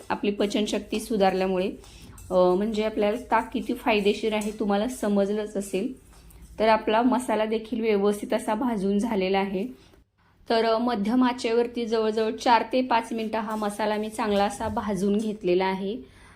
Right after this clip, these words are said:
तर अगदी कुरकुरीत असे हे धने झालेले आहेत,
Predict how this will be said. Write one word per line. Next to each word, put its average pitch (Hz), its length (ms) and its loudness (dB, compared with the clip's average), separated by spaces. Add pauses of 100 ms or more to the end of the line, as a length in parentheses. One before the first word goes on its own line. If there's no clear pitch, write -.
(180)
तर 202 100 4
अगदी 220 640 0
कुरकुरीत 254 580 0
असे 254 220 0
हे 240 160 2
धने 214 360 0
झालेले 202 400 2
आहेत, 202 220 -2